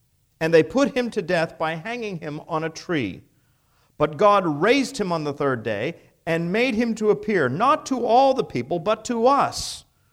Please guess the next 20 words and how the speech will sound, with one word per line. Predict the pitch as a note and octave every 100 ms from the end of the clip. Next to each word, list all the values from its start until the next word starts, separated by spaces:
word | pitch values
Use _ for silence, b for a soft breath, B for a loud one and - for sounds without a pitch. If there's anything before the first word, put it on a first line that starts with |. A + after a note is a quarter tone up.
| _ _
who | A#3 A3
have | G#3+
been | A3
chosen | - B3 C4+ G3+ E3
by | G#3+ C4
God | G3+ E3 E3
as | E3+
witnesses, | F#3 C4 F3+ C#3+ A#2+ A2+ - b b
who | - F3+
ate | G#3+ B3+ A#3+
and | F3+
drank | E3+ A3+ A#3
with | D3+
him | D3+ D3+
after | - E3+ E3
he | D3
rose | C#3+ C#3+ C#3 C#3
from | C3+
the | B2
dead. | A2+ G2+ E3